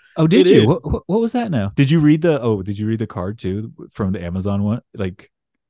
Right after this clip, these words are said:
Speaker 1: the Ama-, like, on the, like, on the receipt thing or whatever. I
Speaker 2: Oh, I didn't even notice that.
Speaker 1: Yeah, I put, "Happy birthday to my best friend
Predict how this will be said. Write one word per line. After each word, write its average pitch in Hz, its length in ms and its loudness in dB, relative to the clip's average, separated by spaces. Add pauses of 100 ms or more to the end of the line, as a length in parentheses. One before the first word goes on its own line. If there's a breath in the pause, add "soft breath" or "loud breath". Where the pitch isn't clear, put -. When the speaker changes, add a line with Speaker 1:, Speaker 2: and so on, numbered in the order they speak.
(260)
Speaker 1:
the 123 120 -10
Ama-, 120 180 0
like, 110 200 0
on 104 120 0
the, 107 280 0
like, 107 200 -6 (800)
on 123 120 0
the 123 100 2
receipt 110 420 -4
thing 98 140 -4
or 90 100 -4
whatever. 87 380 -8
I 98 120 -6 (240)
Speaker 2:
Oh, 220 200 2
I 156 60 0
didn't 185 140 4
even 180 120 2
notice 190 240 0
that. 98 200 -12 (100)
Speaker 1:
Yeah, 143 260 2
I 120 120 0
put, 123 320 0 (840)
"Happy 117 200 -4
birthday 120 480 -2
to - 120 -12
my 101 120 -4
best 104 320 -6
friend 160 440 -6